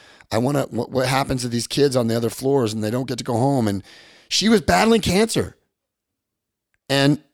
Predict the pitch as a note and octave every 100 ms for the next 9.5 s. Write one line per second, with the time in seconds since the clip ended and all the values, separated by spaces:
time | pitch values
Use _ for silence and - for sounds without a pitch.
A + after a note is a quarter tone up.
0 | _ - - F3+ D#3+ D#3+ F3 F#3 F#3+ F#3
1 | D3 D3+ D3+ - D#3+ D3 - - D#3+ D3+
2 | C3 - D3 C3+ C3+ D3 B2+ A#2 - A2
3 | C3+ C#3+ B2+ C#3+ - A2+ C#3 C#3 B2+ G#2+
4 | D#3 D#3+ D3 C3+ B2+ - - - A2 -
5 | D3 D3+ C3+ C3 A#2+ A#2+ - B2+ A#2 -
6 | _ _ _ - C#3+ D3 D#3+ C#3 - C3
7 | C3+ D#3+ D3+ A#2 A#2 A#2 G#2 B2+ D3+ D#3
8 | - C3 A#2+ A2 - - - - - C#3
9 | D3+ C3 - C3 C3